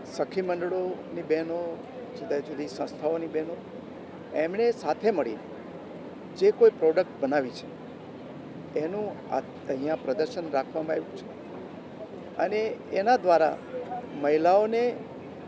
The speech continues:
જે પોતાની કૃતિઓ બનાવે છે, નાના નાના, અ, આર્ટવર્ક મારફતે કે પછી ગૃહ ઉદ્યોગો મારફતે, એને રાજ્ય સરકારનો અભિગમ એવો છે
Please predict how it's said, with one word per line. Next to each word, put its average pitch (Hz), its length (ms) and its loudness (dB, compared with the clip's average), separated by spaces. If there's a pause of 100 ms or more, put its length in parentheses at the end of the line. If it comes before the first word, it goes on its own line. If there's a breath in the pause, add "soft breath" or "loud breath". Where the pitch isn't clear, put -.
(320)
જે 208 140 10
પોતાની 190 400 4
કૃતિઓ 202 420 6
બનાવે 165 380 8
છે, - 140 -2 (1160)
નાના 147 260 4
નાના, 156 440 2
અ, - 100 -2 (920)
આર્ટવર્ક 147 380 0 (100)
મારફતે 151 680 0
કે 131 100 -2
પછી - 500 -8
ગૃહ 139 140 4
ઉદ્યોગો 151 380 -2
મારફતે, - 440 -4 (960)
એને 240 420 4
રાજ્ય 151 260 8
સરકારનો 190 460 2
અભિગમ 175 400 4
એવો 185 160 0
છે 156 220 -6